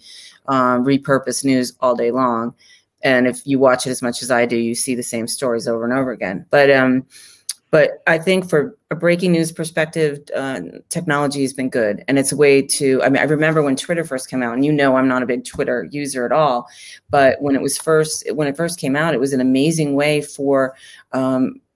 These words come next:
us to learn about, you know, something, an insurrection that was going on in, you know, the Middle East, you know, things that were taking place across the world in, in, in instant time. And I, I found that to be fascinating and a good way to transport news. Now, to your point about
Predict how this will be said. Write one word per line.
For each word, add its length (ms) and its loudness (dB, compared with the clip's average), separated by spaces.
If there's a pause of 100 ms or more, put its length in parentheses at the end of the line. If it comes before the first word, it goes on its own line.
(120)
us 240 2
to 120 -4
learn 300 2
about, 400 2
you 140 -2
know, 80 0
something, 400 -2
an 40 2
insurrection 640 -2
that 100 0
was 140 -6
going 240 -2
on 160 0
in, 160 0
you 80 0
know, 60 0
the 60 -4
Middle 300 0
East, 480 0 (300)
you 80 -2
know, 60 4
things 300 -2
that 100 2
were 80 0
taking 320 0
place 360 0
across 420 -2
the 60 -2
world 440 4
in, 140 2
in, 180 0
in 140 0 (100)
instant 400 -2
time. 440 -4 (340)
And 120 2
I, 160 2
I 180 2
found 320 2
that 200 2
to 80 -8
be 80 -6
fascinating 720 -4
and 80 -2
a 20 -8
good 240 -4
way 140 -2
to 100 -4
transport 540 -6
news. 360 -4
Now, 360 -2
to 120 -4
your 120 0
point 240 0
about 380 2